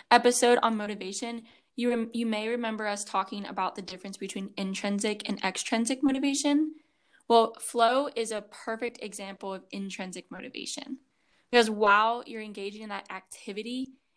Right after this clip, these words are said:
it's self-rewarding. You're not focused on the outcome at the end. You're just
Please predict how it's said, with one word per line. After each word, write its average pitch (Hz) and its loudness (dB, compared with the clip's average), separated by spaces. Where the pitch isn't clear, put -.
it's 220 -6
self-rewarding. 214 -2
You're 240 0
not 262 8
focused 240 -10
on 220 -12
the 214 -14
outcome 208 -6
at 196 -18
the - -18
end. 190 -14
You're 220 -6
just 254 -2